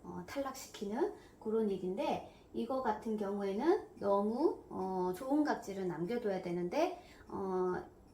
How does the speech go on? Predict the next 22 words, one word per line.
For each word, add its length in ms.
좋은 260
각질, 360
묵은 240
각질 420
모두 460
탈락하면서 1080
우리가 500
너무 580
예민하거나 880
아니면 320
너무 400
건조한 720
그런 300
피부로 500
넘어갈 440
수가 240
있고요. 420
이 120
화학적 720
필링 360
같은 360
경우에는, 600